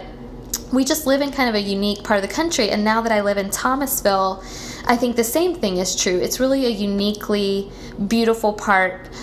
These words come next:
of the United States, and so I was curious what your favorite thing was about where we live and what you wish people knew about our part of the country.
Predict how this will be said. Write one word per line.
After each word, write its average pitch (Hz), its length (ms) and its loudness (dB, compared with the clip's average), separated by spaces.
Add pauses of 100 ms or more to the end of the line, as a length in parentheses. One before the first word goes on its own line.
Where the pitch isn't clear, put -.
(260)
of 185 800 0
the 220 80 2
United 190 360 0
States, - 440 -2
and 214 160 2
so 226 80 4
I 202 80 4
was 208 180 -2
curious 233 800 0 (400)
what 220 320 4
your 220 200 4
favorite 226 520 2
thing 208 260 2
was 185 260 2
about 185 280 2
where 190 640 0
we 196 260 0
live 180 560 2
and 202 160 2
what 208 160 6
you 214 160 0
wish 202 320 0
people 190 320 0
knew 185 480 0
about 180 420 2
our 190 160 4
part 180 260 0
of 170 140 -8
the 165 60 0
country. 160 640 -4